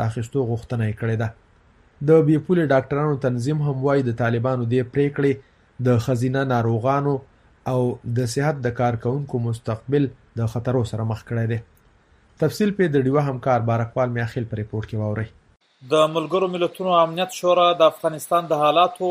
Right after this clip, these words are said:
Speaker 2: او پر ښځو د طالبانو د حکومت د لګېدلو بندیزونو په اړه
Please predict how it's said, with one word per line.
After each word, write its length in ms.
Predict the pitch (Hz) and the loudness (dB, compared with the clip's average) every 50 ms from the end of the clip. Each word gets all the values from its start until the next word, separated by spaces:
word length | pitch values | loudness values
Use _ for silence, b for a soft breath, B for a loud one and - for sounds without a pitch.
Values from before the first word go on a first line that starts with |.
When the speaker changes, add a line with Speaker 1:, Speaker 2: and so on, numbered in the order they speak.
| 180 165 | 4 4
Speaker 2:
او 100 | 151 151 147 143 - | 4 4 4 2 -2
پر 120 | 151 127 - | -8 -8 -6
ښځو 260 | - 185 165 151 170 170 151 | -6 -6 -4 -2 -4 -2 -2
د 100 | 156 143 - | -2 -2 0
طالبانو 440 | 156 147 147 143 165 170 165 165 156 151 | 0 0 0 0 0 0 0 -2 -4 -4
د 100 | 143 135 | -4 -4
حکومت 400 | 139 - - 156 170 170 170 - - - 131 151 | -6 -10 -8 -4 -4 -4 -4 -4 -12 -8 -2 2
د 20 | 151 147 147 143 | 4 4 4 4
لګېدلو 500 | 151 143 131 151 147 147 165 160 165 151 143 | 0 -2 -2 -4 -2 -2 -2 -4 -4 -2 -2
بندیزونو 420 | 160 147 143 147 131 156 165 165 156 - - | -4 -4 -4 -8 -6 -6 -6 -6 -6 0 2
په 120 | 160 165 | 4 4
اړه 160 | 170 175 170 | 6 6 6